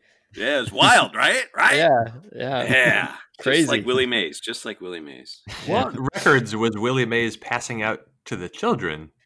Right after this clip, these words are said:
Speaker 3: 'Cause you said that, right? It was, like, ice
Speaker 2: I
Speaker 3: cream
Speaker 2: did.
Speaker 3: and records.
Speaker 2: I did say that. I don't, I don't know. I'm not sure.
Speaker 1: <laughs> What year are we talking about?
Speaker 2: Sixty-three, I believe.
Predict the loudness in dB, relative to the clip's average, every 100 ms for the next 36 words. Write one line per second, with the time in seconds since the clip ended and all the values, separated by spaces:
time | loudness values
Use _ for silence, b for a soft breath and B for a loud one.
0 | b b b b b -14 -6 -4 0 0
1 | 0 0 2 4 2 2 -2 0 0 0
2 | -2 -2 0 -2 -6 _ -2 0 0 0
3 | 0 0 -2 -4 -14 -16 -16 -14 -12 -10
4 | -10 -4 -2 0 -2 -2 -4 -8 -10 -10
5 | -12 -12 -12 -10 -8 -8 -10 -16 -8 -6
6 | -6 -8 -8 -4 -4 -4 0 0 6 6
7 | 6 0 0 0 0 -6 -6 -10 -20 -10
8 | -6 -6 -8 -6 -4 -2 -4 -4 -4 -2
9 | -4 -4 -6 -4 -4 -4 -10 -14